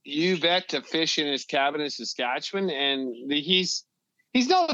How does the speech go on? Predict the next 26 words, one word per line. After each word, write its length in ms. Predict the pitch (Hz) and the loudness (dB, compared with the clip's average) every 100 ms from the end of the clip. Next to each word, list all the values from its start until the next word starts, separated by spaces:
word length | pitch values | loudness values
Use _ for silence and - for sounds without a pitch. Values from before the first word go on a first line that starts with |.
| 165 | 0
dummy. 420 | 143 175 120 104 | 2 2 0 -4
He's 160 | 160 185 | -2 -2
just 220 | 247 240 | -2 -2
an 80 | 269 | 0
asshole. 580 | 262 277 262 131 87 - _ _ _ | 2 2 0 -4 -6 -8 _ _ _
And, 560 | 160 156 151 151 151 156 | 0 2 2 0 -2 -4
and 160 | 160 156 | -4 -4
we're 260 | 160 170 165 _ - | -4 -6 -10 _ -8
gonna 140 | 190 | -6
find 320 | - 175 175 | -2 -2 2
out 100 | 180 | 0
what 120 | 175 | 0
happens 380 | 160 170 180 190 | -2 -2 -2 -4
when 120 | 175 | -2
he 60 | 156 | 0
goes 280 | 139 160 - | 0 0 -2
to, 300 | 165 151 139 131 | -2 -2 0 0
uh, 180 | 147 135 | 0 0
Columbus, 520 | - 143 156 190 - _ _ _ - | -4 -4 -4 -8 -10 _ _ _ -6
um, 260 | 139 135 120 | -2 -2 -4
sees 360 | - 143 139 | -4 -2 -2
if 100 | 143 | -2
he 100 | 135 | -4
gets 240 | 139 139 131 | 0 0 0
buy-in, 520 | 123 123 127 135 165 | -2 0 2 0 0
because, 540 | 170 - 156 143 123 | -2 -2 0 0 -4